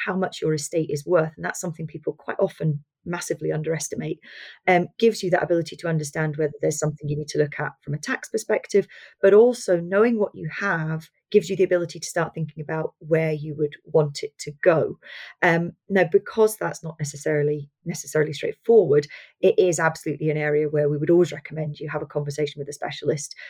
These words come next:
Um, so whether that's your financial advisor, whether that's,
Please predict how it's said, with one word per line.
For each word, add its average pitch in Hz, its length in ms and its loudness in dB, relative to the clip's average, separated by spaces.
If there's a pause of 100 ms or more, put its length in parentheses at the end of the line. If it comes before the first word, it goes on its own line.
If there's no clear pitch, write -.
(160)
Um, 151 320 2
so - 220 0
whether 151 280 2
that's - 280 -10
your 143 220 4
financial 151 440 -8
advisor, 185 480 2
whether 151 300 -4
that's, - 420 -14